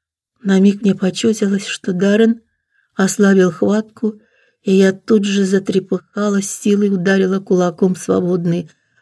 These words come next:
руки в грудь бывшего адмирала, пытаясь оттолкнуть Цварга от себя. В ответ мужчина зарычал раненым медведем — и накинулся на меня с ещё большей страстью. И внезапно вселенная взорвалась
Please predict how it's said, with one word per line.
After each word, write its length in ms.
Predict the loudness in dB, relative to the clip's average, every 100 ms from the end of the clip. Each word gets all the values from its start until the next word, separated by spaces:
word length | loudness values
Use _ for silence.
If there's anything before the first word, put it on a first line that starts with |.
| _
руки 420 | -2 0 2 0
в 120 | 0
грудь 360 | 0 2 2 0
бывшего 500 | 0 -2 -4 -2 -2
адмирала, 640 | 0 0 0 0 -2 -4
пытаясь 600 | -6 -6 -4 -2 -2 -2
оттолкнуть 680 | -4 -2 -2 -2 0 -2 -2
Цварга 400 | -2 -2 0 -4
от 100 | -2
себя. 500 | 0 2 2 0 -6 _ _ _ _ _ _ _ _ _ _ _
В 140 | -4
ответ 400 | -2 -2 0 0
мужчина 480 | 0 -2 -2 -2 -2
зарычал 580 | 0 -2 -2 -2 0 0
раненым 460 | 0 0 -2 -2 -2
медведем — 600 | 0 0 0 0 -4 -8 _ _ _ _ _
и 120 | 0
накинулся 760 | 2 0 0 0 0 -4 -2 -2
на 120 | 0
меня 320 | 0 0 -2
с 120 | -4
ещё 320 | -8 -4 -2
большей 480 | 0 2 0 0 -6
страстью. 720 | -8 -6 -4 -4 -6 -6 -6 -8 _ _ _ _
И 140 | -6
внезапно 640 | -2 0 0 -2 -2 -4 -6
вселенная 760 | -4 -2 0 2 0 0 0 -2
взорвалась 840 | -2 -2 -2 -2 -2 -4 -8 -16